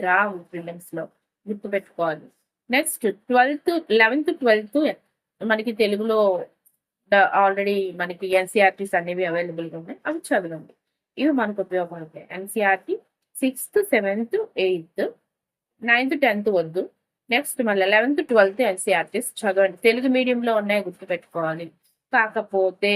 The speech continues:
ఇక్కడ మనం, మనకి ఏంటి ప్రాబ్లం అవుతుందంటే క్వశ్చన్స్ అనేవి మనకి ఎంసీక్యూస్ ఇంగ్లీష్లో రావడం జరుగుతుంది. కాబట్టి మనం ముందు, ఆ,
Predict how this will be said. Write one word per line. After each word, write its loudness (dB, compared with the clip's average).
ఇక్కడ 2
మనం, 0
మనకి 0
ఏంటి 2
ప్రాబ్లం 0
అవుతుందంటే -6
క్వశ్చన్స్ -2
అనేవి -4
మనకి -8
ఎంసీక్యూస్ -8
ఇంగ్లీష్లో -2
రావడం -4
జరుగుతుంది. -18
కాబట్టి 0
మనం 2
ముందు, 2
ఆ, 6